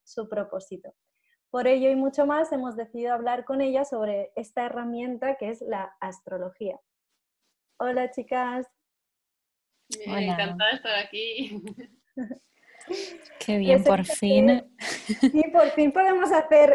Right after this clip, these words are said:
Speaker 1: este, <laughs> esta
Speaker 3: Hemos
Speaker 1: charla.
Speaker 3: coincidido.
Speaker 1: Sí. Em, cuéntanos un poco sobre ti, Julia.
Speaker 2: Bueno,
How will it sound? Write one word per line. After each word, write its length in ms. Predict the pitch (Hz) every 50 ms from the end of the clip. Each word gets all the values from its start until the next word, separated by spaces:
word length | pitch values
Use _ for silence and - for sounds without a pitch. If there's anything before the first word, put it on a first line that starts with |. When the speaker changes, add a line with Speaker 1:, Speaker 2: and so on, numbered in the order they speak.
| - 269
Speaker 1:
este, 680 | 269 285 285 - 294 269 262 254 247 233 226 220 208 214
<laughs> 1400 | 285 277 - - 277 - - 302 311 311 - 294 - - _ _ _ _ _ - - - - - - _ _ -
esta 280 | 240 269 - - 269 -
Speaker 3:
Hemos 100 | 214 214 254 - 233 -
Speaker 1:
charla. 40 | 269
Speaker 3:
coincidido. 840 | 285 208 202 190 - 202 190 175 170 180 175 160 170 165 165 - - _ _ -
Speaker 1:
Sí. 560 | - - - - - - 269 226 233 226 - - - - - - - - - - - _ _ _ _ _ _ _ _ _ _ _ _ _ _ _ _ _ -
Em, 560 | - 247 240 240 233 226 226 226 220 220 220 -
cuéntanos 480 | - 277 277 277 339 349 339 339 330 320
un 120 | 330 302
poco 220 | 302 302 302 294
sobre 320 | 294 311 285 277 269 262 254
ti, 200 | - - 208 196
Julia. 440 | - - 233 233 226 214 202 185 - _ _ _ _ _ _ _ _ _ _ _ _ _ _ _ _ _ _ _ _ _ _ _ _ _ _ _ _ _ _
Speaker 2:
Bueno, 400 | 208 240 262 233 202 220 302